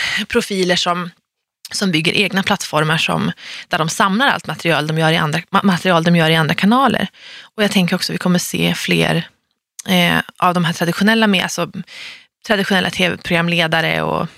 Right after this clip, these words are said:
profiler och så, som också måste jobba med en plattform. Därför är du så utbytbar idag. Om inte T V fyra vill ha dig i Nyhetsmorgon så tar de en annan bara. Eh, men om du däremot har ett starkt following, du har stor på Instagram, du har en,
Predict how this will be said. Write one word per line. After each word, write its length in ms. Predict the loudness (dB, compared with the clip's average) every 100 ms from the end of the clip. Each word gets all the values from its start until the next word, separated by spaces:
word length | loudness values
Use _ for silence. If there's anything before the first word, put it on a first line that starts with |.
| _ -12
profiler 460 | -4 -2 0 0 0
och 60 | 0
så, 280 | 0 0
som 180 | 0 -4 -4
också 500 | -6 -8 2 2 2
måste 520 | 2 2 2 -2 -4
jobba 220 | -2 0 0
med 80 |
en 60 | -2
plattform. 460 | -2 -6 -8 -8 -8 _ -16 -14 -14
Därför 220 | -6 0 2
är 60 |
du 80 | 2
så 100 | 2
utbytbar 540 | 0 -2 -10 -2 0
idag. 300 | 0 -2 -2 -4 -10 -20 -20 -6
Om 180 | 2 4
inte 220 | 4 4
T 100 | 0
V 80 | 2
fyra 220 | 2 2
vill 120 | 2
ha 220 | 4 4
dig 120 | 4 2
i 40 |
Nyhetsmorgon 580 | 2 0 0 0 2 0
så 280 | -2 -6 -8
tar 160 | 0 0
de 100 | 2
en 100 | 0
annan 240 | 0 0
bara. 260 | 0 -2 -4 -8 -16 -16 -18 -20 -4
Eh, 200 | 0 2
men 240 | 4 4
om 180 | 4 4
du 160 | 2 2
däremot 400 | 4 4 2 2
har 100 | 0
ett 80 | 0
starkt 280 | -2 -2
following, 560 | -2 0 2 2 2 0
du 80 | 0
har 80 | -2
stor 200 | -4 -6
på 120 | 0
Instagram, 580 | 0 0 -2 0 0 0
du 80 |
har 220 | 0 2 2
en, 180 | 0